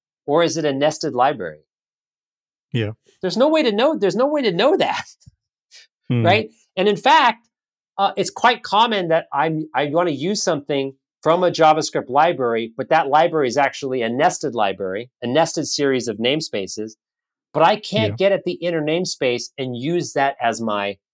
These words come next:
Speaker 1: the library that's under consideration. I can't require the nested thing. So,
Speaker 2: Hmm.
Speaker 1: um,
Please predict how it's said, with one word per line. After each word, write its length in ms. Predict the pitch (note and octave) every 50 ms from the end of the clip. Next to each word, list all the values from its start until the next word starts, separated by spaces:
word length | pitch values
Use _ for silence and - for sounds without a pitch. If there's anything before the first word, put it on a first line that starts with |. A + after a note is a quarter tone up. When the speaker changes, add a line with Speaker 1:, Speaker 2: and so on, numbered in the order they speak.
| _ _ _ _ _ _ _ _ -
Speaker 1:
the 80 | A2
library 480 | G2 G#2 A#2 B2 C3+ A#2+ A#2 A#2+ A2 G#2+
that's 220 | G#2+ G#2 G2+ - -
under 220 | B2 A#2 A2 A2
consideration. 800 | G#2 - G#2 F#2+ - A2+ G2 F#2+ F#2+ G#2 A#2+ C3 - - - D2 _ _ _ _ _ _ _ _ -
I 60 | A2+
can't 360 | A2 - - - F3+ F#3+ F#3+ -
require 800 | - C3+ - - - - - D#3+ D3+ D#3 D3+ C#3 B2+ A2+ G#2+ - _ _ _ _ _ _
the 80 | - A#2
nested 500 | A2+ A2+ A#2+ A#2+ - - - G2+ F#2 _
thing. 300 | - A#2+ A2 F#2 D#2+ _ _ _ _ _ _ _ _ _ _ - _ - _ _
So, 520 | - - - D#3 D3 C#3+ C3+ B2+ B2 A#2 _ _ _ _ -
Speaker 2:
Hmm. 320 | B2+ A2+ G#2+ G2+ G2 G2+ C3+
Speaker 1:
um, 440 | C3 B2+ B2 A#2 A#2 A2+ A2 -